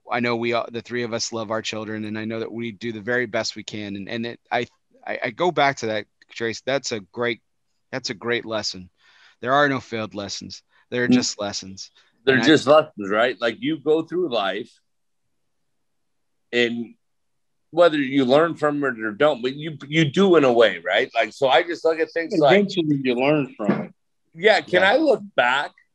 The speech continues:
Speaker 2: Yeah, that, I'm sure there's tons of things I can look back on and, and think differently on. But if I did 'em different, would I be who I am today?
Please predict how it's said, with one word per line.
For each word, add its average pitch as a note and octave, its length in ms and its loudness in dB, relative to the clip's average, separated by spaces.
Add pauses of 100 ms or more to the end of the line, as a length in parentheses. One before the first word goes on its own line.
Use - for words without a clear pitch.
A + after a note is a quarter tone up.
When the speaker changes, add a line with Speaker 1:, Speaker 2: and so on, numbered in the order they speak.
(100)
Speaker 2:
Yeah, C#4+ 220 -4
that, D#3+ 340 -4
I'm D4+ 260 -8
sure F#3+ 300 0
there's C#3 300 -8
tons D#3 320 -2
of B2+ 140 0
things B2+ 280 -4
I B2 160 8
can A2 220 -6
look G#2+ 240 -2
back A#2+ 360 2
on F2+ 260 -2 (380)
and, G#2+ 200 0
and G2+ 220 -4
think - 260 -2 (100)
differently G2+ 580 2
on. E2+ 380 -6 (920)
But C3+ 200 8 (320)
if C#3 160 4
I C#3+ 120 8
did D#3 360 2
'em D#3 220 0
different, D#3+ 460 2
would C3+ 180 6
I C3+ 120 8 (140)
be F#3+ 200 -6
who D#3+ 200 -4
I D3+ 120 0
am C3+ 300 -4
today? D3 300 -4